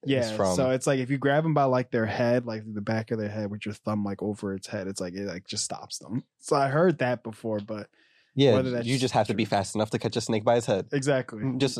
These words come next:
Speaker 2: just like that.
Speaker 1: Yeah, uh, that, that's the only part. <laughs>
Speaker 2: I, I struggle with mice. Mice are fast as fuck, which makes
Speaker 1: Some
Speaker 2: you
Speaker 1: motherfuckers are, yeah.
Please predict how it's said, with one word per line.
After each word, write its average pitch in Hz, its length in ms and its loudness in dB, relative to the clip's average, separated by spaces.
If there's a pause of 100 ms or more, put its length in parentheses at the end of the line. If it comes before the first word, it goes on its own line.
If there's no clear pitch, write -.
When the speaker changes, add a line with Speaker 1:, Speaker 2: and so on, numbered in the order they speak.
(140)
Speaker 2:
just 120 180 0
like 120 160 2
that. 95 240 2 (160)
Speaker 1:
Yeah, 107 380 -6
uh, 113 180 -6
that, 120 240 -2
that's 117 240 -4
the 131 140 2
only 120 180 -4
part. 104 380 -12
<laughs> 190 40 6
Speaker 2:
I, 127 200 4
I - 60 0
struggle 135 320 2
with 95 120 2 (380)
mice. 110 480 2
Mice 127 280 2
are 110 80 0
fast 120 320 -2
as 120 100 -4
fuck, 120 240 2
which 110 160 -6
makes 123 160 0
Speaker 1:
Some 165 80 2
Speaker 2:
you 170 80 2
Speaker 1:
motherfuckers 110 420 -4
are, 87 140 -8
yeah. 85 280 -12